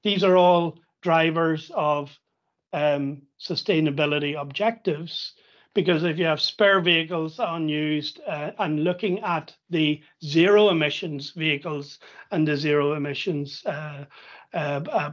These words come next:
buses. So, uh, we help bring that information together from all disparate systems, uh, data sharing internally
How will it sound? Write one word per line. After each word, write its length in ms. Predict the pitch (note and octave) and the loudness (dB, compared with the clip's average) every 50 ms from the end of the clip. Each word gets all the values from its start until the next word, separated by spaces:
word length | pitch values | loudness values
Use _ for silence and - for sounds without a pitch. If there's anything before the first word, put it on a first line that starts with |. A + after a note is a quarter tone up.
| - | -2
buses. 680 | - F3 D#3 - - G3 E3 D3 C#3 - - - - - _ _ - - - - - - - - | 0 0 2 2 2 0 0 0 -2 -2 -2 -2 -2 -4 _ _ -20 -20 -20 -20 -20 -20 -12 0
So, 420 | - A3+ G#3 F#3+ F#3 F#3 F#3 - - _ _ _ | 4 6 8 8 8 6 4 0 -8 _ _ _
uh, 220 | - G#3 F3 F#3 F#3 F#3 | 2 4 4 4 4 2
we 180 | G3+ A#3 A#3+ G#3 | 0 0 0 2
help 360 | E3+ G3 G3+ G3+ G3+ - - _ _ _ _ _ _ | 2 4 4 2 2 0 -6 _ _ _ _ _ _
bring 220 | F#3+ F#3 F#3 F3+ E3 | -2 0 2 2 0
that 200 | E3+ F3 D#3+ E3+ | 0 -2 -2 -4
information 640 | F3 D#3 - - F#3 E3 D#3+ D#3 C#3+ - F#3+ E3 | -6 -6 -8 -8 -8 -8 -8 -8 -8 -8 -8 -8
together 500 | D#3 C#3+ D3 D#3+ D#3 D#3 D#3 D#3 D#3 D#3 | -8 -8 -6 -4 -2 -2 -2 -2 -4 -4
from 280 | D3 - - F#3 E3 - - | -6 -8 -8 -8 -8 -6 0
all 260 | - F#3+ F3+ E3+ E3 | 2 2 4 4 2
disparate 560 | D3+ D#3 F3+ E3 - - - F#3 D#3 C#3+ - - | 0 -4 -6 -6 -6 -6 -6 -6 -6 -4 -4 -4
systems, 680 | - F3 D3 - - - D#3+ D3 D3 C#3+ C#3 C#3+ - E4 | -2 -2 -2 -4 -4 -4 -4 -4 -4 -4 -4 -6 -8 -8
uh, 120 | D4+ F#3+ | -8 -6
data 320 | D3 D#3 F3 E3 E3+ F3+ | -2 0 2 2 2 2
sharing 480 | F3 - - G3 E3 D#3 D#3+ D3+ D3 D#3+ | 0 0 2 2 2 4 2 2 0 0
internally 840 | G#3 G3+ G3+ G#3+ F#3 - D#3+ D#3 D#3 D3+ D3 D3+ D3 D3 D3 D3 - | 0 0 0 0 0 0 0 0 2 2 2 2 2 2 2 0 -4